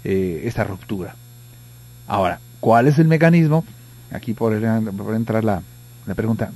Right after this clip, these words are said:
más común en el cual se lastime el ligamento. El mecanismo más común es el golpe que recibe una persona por la cara externa de la rodilla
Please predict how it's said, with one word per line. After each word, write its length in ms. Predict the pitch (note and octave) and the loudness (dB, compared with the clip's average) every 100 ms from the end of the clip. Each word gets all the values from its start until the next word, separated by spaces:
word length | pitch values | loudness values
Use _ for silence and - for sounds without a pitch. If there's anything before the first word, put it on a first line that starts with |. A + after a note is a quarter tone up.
| - - - | -18 -20 -6
más 360 | C#3 A2+ A#2+ - | 0 2 2 6
común 500 | E3+ D#3+ D3+ F#3 A#3 | 8 10 8 6 2
en 160 | - A#2 | 0 2
el 120 | A2 | 2
cual 220 | G#2+ A2 | 2 0
se 120 | A#2 C#3+ | 2 2
lastime 500 | B2+ - B2+ A#2+ A#2+ | 2 2 0 2 4
el 80 | |
ligamento. 500 | A#2 B2+ F3 G#3 - - - - - - - - - - - - - | 4 6 6 6 2 -8 -20 -20 -20 -20 -20 -20 -20 -20 -20 -20 0
El 100 | C#3+ | 4
mecanismo 320 | E3 D#3+ F#3+ | 8 8 10
más 160 | F#3 F#3 | 8 6
común 340 | E3+ F#3+ C4+ - - - - - - - | 6 8 6 2 -20 -20 -20 -20 -20 -16
es 240 | - D#3+ D#3+ | 2 4 6
el 160 | D#3+ | 4
golpe 500 | C3+ E3 F3 - G#3 - - - - - - | 8 10 10 8 4 4 -16 -20 -20 -20 -20
que 100 | - | -2
recibe 320 | A2+ A#2 D3 D#3 | 2 4 4 6
una 120 | D#3 | 6
persona 420 | C3 D3+ D#3 E3+ - - - - | 6 6 6 4 0 -20 -20 -8
por 180 | A#2 A2+ | -4 -2
la 200 | A2 G#2+ - | -4 -6 -4
cara 240 | D3+ D#3 | 0 2
externa 840 | D3+ - - - D3 C#3 B2+ A#2 - - - - | 2 -2 -2 6 6 6 2 -2 -6 -20 -20 -8
de 140 | - F2 | -6 -6
la 80 | |
rodilla 440 | F#2+ A#2 D#3 B2+ | -4 2 2 2